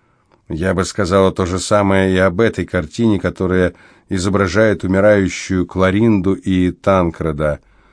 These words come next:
Примечание. Эпизод из поэмы Тассо «Освобождённый Иерусалим».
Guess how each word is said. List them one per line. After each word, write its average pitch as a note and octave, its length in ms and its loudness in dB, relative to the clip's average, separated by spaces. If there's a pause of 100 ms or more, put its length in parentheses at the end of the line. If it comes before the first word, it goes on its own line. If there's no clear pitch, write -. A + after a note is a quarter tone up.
(380)
Примечание. D2+ 800 -4 (400)
Эпизод F#2 520 -2
из G#2 200 -6
поэмы F#2+ 480 0
Тассо F#2+ 640 -2 (300)
«Освобождённый F2+ 840 -2
Иерусалим». F#2 920 -2